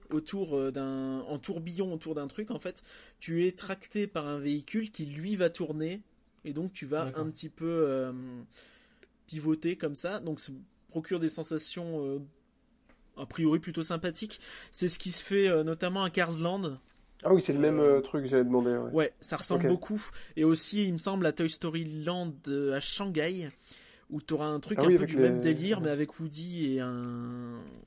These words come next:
Speaker 1: plus typé, euh, cow-boy, en fait.
Speaker 3: Vous avez déjà testé ce, ce, ce truc à Cars Land ou jamais ?
Speaker 1: Euh, du tout.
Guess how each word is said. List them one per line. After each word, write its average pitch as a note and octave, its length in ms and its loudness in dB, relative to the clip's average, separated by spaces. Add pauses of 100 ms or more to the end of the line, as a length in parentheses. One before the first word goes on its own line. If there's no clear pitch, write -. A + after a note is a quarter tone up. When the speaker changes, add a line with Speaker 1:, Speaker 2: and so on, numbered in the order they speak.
(360)
Speaker 1:
plus F#3 240 -4 (420)
typé, F3 400 4
euh, D#3 120 6
cow-boy, D3+ 380 2
en A#2 60 -10
fait. - 280 -14 (1300)
Speaker 3:
Vous C3+ 100 0
avez E3 140 8
déjà A3 220 6
testé G#3 360 4
ce, D3+ 340 0
ce, C#3+ 240 -2
ce C#3+ 120 -6
truc F#3 280 -2
à C#3+ 80 4
Cars C#3+ 280 0
Land F3+ 220 2
ou D#3+ 120 0
jamais ? D3 260 2 (520)
Speaker 1:
Euh, F3 120 8
du E3 140 2
tout. B2+ 160 -4